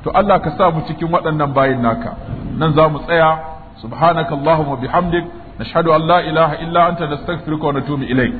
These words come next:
Akwai, gobe akwai lacca da za a yi a university wanda N T A suka shirya, kuma sun sa cikin waɗanda za su gabatar da topic mai taken kimiyya da fasaha addinin musulunci.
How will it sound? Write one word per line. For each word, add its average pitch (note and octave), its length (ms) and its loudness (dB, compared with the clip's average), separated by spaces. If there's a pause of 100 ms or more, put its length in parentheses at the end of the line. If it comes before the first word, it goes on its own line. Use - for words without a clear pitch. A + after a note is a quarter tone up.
(360)
Akwai, G#3+ 560 4 (1040)
gobe D#3 220 4
akwai F#3 300 2
lacca F#3 360 2
da D3 80 -2
za D#3 100 4
a F3 100 6
yi D3+ 60 0
a A#2+ 360 0 (640)
university E3 760 0 (520)
wanda C#3 640 4
N D#3 180 0
T E3+ 220 -2
A D3+ 60 2
suka C#3+ 240 -4
shirya, D3+ 460 2
kuma D3 240 -2
sun D3+ 140 -2
sa D3+ 220 4
cikin C3+ 240 -6
waɗanda C#3+ 460 2
za C#3+ 80 -2
su C#3 60 -6
gabatar C#3 500 0
da C3 100 -2
topic C#3 340 -4
mai A#2 160 0
taken D#3 480 2 (600)
kimiyya D3+ 500 4
da B2+ 80 0
fasaha D#3 560 2
addinin B2+ 320 -4
musulunci. A#2+ 600 -2